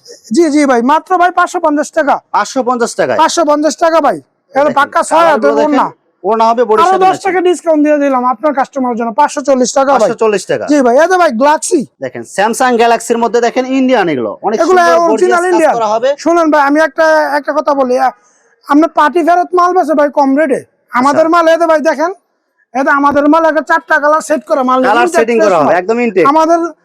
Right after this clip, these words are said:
Speaker 1: আমাদের মাল ভাই, এই যে ভাই, আমাদের মাল ডাইরেক্ট ডাইন থেকে আসে ভাই, ঠিক আছে? এই যে এসব মাল মাত্র অফার প্রাইসে দিয়ে দিন ভাই। এগুলো সতেরোশো, আঠারোশো টাকা বিক্রি করছি ভাই, মাত্র চোদ্দশো আশি টাকা।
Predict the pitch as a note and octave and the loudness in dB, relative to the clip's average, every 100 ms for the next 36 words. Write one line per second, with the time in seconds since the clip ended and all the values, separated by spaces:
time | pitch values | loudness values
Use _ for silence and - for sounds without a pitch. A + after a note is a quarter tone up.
0 | _ - A#3+ C#4+ D#4+ E4+ F4 E4 D4+ D#4+ | _ -4 0 2 0 2 2 2 2 2
1 | E4+ D4 B3+ C4 D4 D#4+ D4+ D#4+ B3 _ | 0 0 0 -2 -2 -2 -2 -2 -4 _
2 | C#4+ D#4+ D#4+ B3+ C#4 C4+ C4 B3 G#3+ G#3 | -2 0 2 0 2 2 2 2 0 -2
3 | F#3+ C4+ D#4+ F#4+ A#3 _ _ _ - C4+ | -2 -2 0 0 -2 _ _ _ -4 -2
4 | C#4+ D#4 E4 D4+ D#4+ F#4 F#4+ D#4 E4+ G4 | 0 0 0 2 2 2 0 -2 0 0
5 | E4+ D4+ E4 D#4 D#4 D4+ D#4+ D#4+ C4+ B3 | 0 2 0 0 -2 -2 -2 -2 0 -2
6 | D3+ _ _ _ - D#4 F4 F4 F#4 D#4+ | -6 _ _ _ -4 0 2 2 0 -4
7 | E4+ F4+ E4+ D4+ D4 D#4 E4 D#4 D4+ D4+ | -2 0 0 0 0 0 0 -2 -2 -2
8 | D#4 D4+ B3 A#3+ G3 C#4 D#4+ F4+ D#4 C4 | -2 -2 -2 -2 -2 -2 -4 -6 -4 -4
9 | E4+ D#4+ C#4 B3 C#4 | -2 -2 -2 0 0